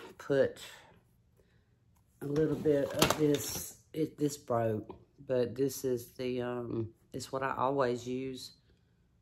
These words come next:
What is it? I can't even read the back of it now 'cause it's all, <laughs>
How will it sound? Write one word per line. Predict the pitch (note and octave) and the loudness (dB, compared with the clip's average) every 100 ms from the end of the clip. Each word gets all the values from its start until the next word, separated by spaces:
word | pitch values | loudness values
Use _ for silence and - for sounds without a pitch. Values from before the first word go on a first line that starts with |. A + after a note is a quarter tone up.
| _ _ _ | _ _ _
What | C3+ | -12
is | C#3 C3 | -8 -6
it? | B2 C3+ - | -6 -8 -10
I | D3 | -10
can't | D3+ C3 | -2 2
even | B2 | 4
read | C3+ C#3 | 4 0
the | C3+ | 0
back | C#3+ D#3+ D#3+ | -4 -4 -2
of | B2 | -2
it | |
now | C3 D3 | 0 -2
'cause | D3 B2 | -2 -8
it's | A#2 - | -10 -2
all, | C3+ C3 B2 A#2 - _ _ _ _ _ _ _ _ _ _ _ | 0 0 -2 -6 -14 _ _ _ _ _ _ _ _ _ _ _
<laughs> | - | -10